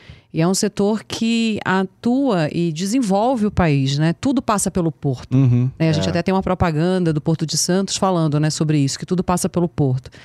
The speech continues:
Speaker 1: E a operação, ela tem, é, várias frentes, é, vários pilares, ah, seguros é uma delas, obviamente, gerenciamento de risco,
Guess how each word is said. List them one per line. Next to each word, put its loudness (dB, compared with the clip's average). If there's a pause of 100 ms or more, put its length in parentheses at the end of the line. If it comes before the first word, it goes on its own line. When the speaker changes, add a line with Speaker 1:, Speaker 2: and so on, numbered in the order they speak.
(420)
Speaker 1:
E 2 (100)
a 0
operação, 0
ela 0
tem, 0 (360)
é, 2
várias 2
frentes, 0 (340)
é, 0
vários 2
pilares, 0 (160)
ah, 0
seguros 0
é 2
uma 2
delas, 2
obviamente, 2
gerenciamento 0
de 2
risco, 2